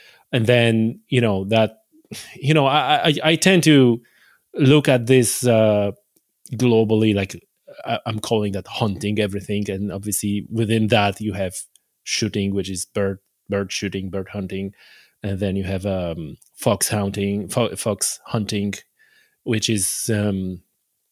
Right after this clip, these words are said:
illegal in the U K and still continue in the form of a trail hunting, which, which probably people who are interested in this is n-, knew about the,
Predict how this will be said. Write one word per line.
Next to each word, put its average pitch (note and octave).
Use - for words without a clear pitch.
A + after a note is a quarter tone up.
illegal B2
in A2+
the G2+
U G2+
K F#2+
and F2+
still F#2+
continue G2
in F#2
the F#2
form F#2
of F2
a F2
trail F#2+
hunting, F#2
which, -
which -
probably F#2
people F#2+
who F#2+
are A#2
interested A#2+
in A2+
this G#2+
is G2
n-, A#2+
knew G#2+
about G2
the, F#2